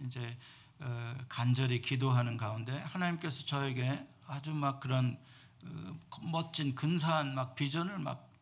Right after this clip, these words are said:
이렇게 주셨어요. 저는 그렇게 생각, 받았다고 생각해요. 제가 착각한지 모르겠지만 난 정말 기뻤어요. "야, 난 미국 가서 공부하면 굉장히 잘 되겠구나. 하나님이 그렇게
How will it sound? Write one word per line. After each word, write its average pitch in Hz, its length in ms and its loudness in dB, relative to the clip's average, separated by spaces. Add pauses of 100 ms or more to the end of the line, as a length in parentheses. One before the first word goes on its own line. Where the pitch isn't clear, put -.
(280)
이렇게 156 340 -2
주셨어요. - 720 -2
저는 220 240 2
그렇게 196 300 0
생각, 202 380 -6 (500)
받았다고 175 520 2
생각해요. - 580 -8
제가 131 440 -2 (380)
착각한지 151 600 -4
모르겠지만 123 800 -4 (600)
난 214 320 -6 (160)
정말 240 320 -2
기뻤어요. - 540 -8 (960)
"야, 151 160 2
난 147 240 4
미국 147 280 2
가서 143 360 -2
공부하면 131 600 2
굉장히 - 400 -2
잘 135 260 -2
되겠구나. 135 640 -8 (440)
하나님이 170 420 2
그렇게 143 640 0